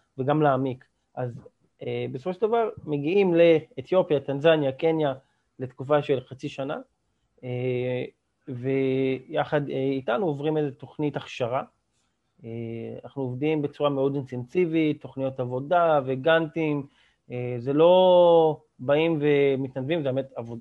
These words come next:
זה עבודה קשה ואינטנסיבית, אה, וזה לאנשים שרוצים להתפתח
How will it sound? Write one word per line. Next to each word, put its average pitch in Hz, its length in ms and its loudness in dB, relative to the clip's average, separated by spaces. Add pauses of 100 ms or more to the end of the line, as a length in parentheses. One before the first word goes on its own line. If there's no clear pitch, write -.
זה 117 160 -8
עבודה 143 680 2
קשה 165 360 -2 (100)
ואינטנסיבית, 127 680 -6 (540)
אה, 117 320 -8
וזה 123 200 -8
לאנשים 131 360 -4
שרוצים 160 600 -2
להתפתח 165 560 -4